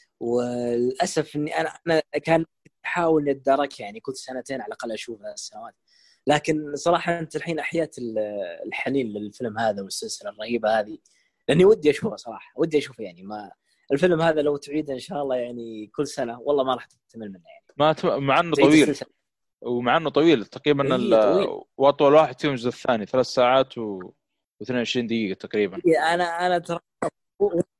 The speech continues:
Speaker 1: هو موجود عندي، بس اللي ما يخليني أشوف إنه طويل للأسف يعني.
Speaker 2: <laughs>
Speaker 1: فما في، إيه، إيه.
Speaker 2: والله
Speaker 1: إلا
Speaker 2: عن
Speaker 1: إذا
Speaker 2: نفسي أنا
Speaker 1: شفه على
Speaker 2: ما
Speaker 1: شكل مجزع، هذه مشكلة.
Speaker 2: أنا عن نفسي ما أحس بالطول، لأنه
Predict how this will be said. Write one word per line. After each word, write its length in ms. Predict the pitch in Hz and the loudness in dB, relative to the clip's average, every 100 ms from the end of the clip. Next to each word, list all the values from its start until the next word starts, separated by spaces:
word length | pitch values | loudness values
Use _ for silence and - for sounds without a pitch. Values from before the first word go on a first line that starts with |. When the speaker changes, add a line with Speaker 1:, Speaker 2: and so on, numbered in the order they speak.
| - | -4
Speaker 1:
هو 260 | 170 247 196 | -2 -2 -2
موجود 340 | 190 175 185 - | -2 -2 -4 -6
عندي، 160 | 175 131 | -12 -10
بس 200 | 135 170 | -8 -6
اللي 160 | 180 | -2
ما 80 | 208 | -2
يخليني 380 | 202 226 214 170 | -2 -4 -4 -6
أشوف 220 | 180 202 | -6 -14
إنه 140 | 165 | -18
طويل 320 | 143 131 104 107 | -14 -10 -8 -8
للأسف 440 | 123 143 - - 95 | -4 -4 -4 -16 _
يعني. 240 | 90 _ _ 135 | -20 _ _ -2
Speaker 2:
<laughs> 440 | 127 - - - - | -2 -6 -16 -16 -6
Speaker 1:
فما 460 | 127 120 123 170 | -2 -2 0 0
في، 120 | 165 - _ _ - | 0 -8 _ _ -4
إيه، 180 | 131 190 190 | -4 -4 -4
إيه. 160 | 147 170 - _ _ _ _ _ | -4 -4 -8 _ _ _ _ _
Speaker 2:
والله 160 | 143 202 | 6 8
Speaker 1:
إلا 100 | 190 | 8
Speaker 2:
عن 60 | 190 | 8
Speaker 1:
إذا 80 | |
Speaker 2:
نفسي 180 | 226 208 | 6 4
أنا 100 | 180 | 4
Speaker 1:
شفه 100 | 180 | 6
على 100 | 165 | 4
Speaker 2:
ما 120 | 160 | 2
Speaker 1:
شكل 60 | 151 | -4
مجزع، 540 | 139 143 156 139 123 | -6 -4 -6 -4 -6
هذه 240 | 131 143 143 | -6 -6 -8
مشكلة. 300 | 139 - - _ _ _ _ | -8 -16 -20 _ _ _ _
Speaker 2:
أنا 220 | 131 139 135 | 0 2 2
عن 120 | 151 | 2
نفسي 240 | 180 - | 2 4
ما 80 | 165 | 2
أحس 220 | 156 147 | 2 -4
بالطول، 380 | 131 127 131 110 | -8 -2 2 4
لأنه 500 | 117 139 135 127 | 4 2 2 2